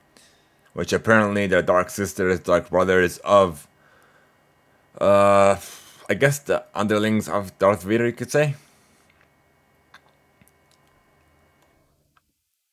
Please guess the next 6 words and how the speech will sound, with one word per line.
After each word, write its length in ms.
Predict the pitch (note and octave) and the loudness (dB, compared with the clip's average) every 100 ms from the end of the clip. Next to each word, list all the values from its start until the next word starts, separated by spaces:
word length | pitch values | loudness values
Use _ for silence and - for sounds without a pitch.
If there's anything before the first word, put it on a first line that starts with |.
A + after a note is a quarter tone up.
| _ _ _ _ _ _ _ - | _ _ _ _ _ _ _ -4
And 240 | G2+ G2 | -2 2
Re-, 160 | A2+ A#2 | 2 2
and, 460 | F#2+ G2+ G2 F#2 | 0 -2 -2 -2
uh, 560 | E2 E2+ E2+ E2 E2 D#2+ D2+ - _ _ _ _ _ _ _ _ _ _ | -2 -2 0 0 0 -4 -10 -20 _ _ _ _ _ _ _ _ _ _
Ra-, 520 | - D2+ F2 G2 C#2+ | -14 -4 2 2 0
Rava? 840 | C2 C#2 C#2+ D2 F#2 C3 G3+ C4 | -6 -12 -12 -4 0 2 0 -2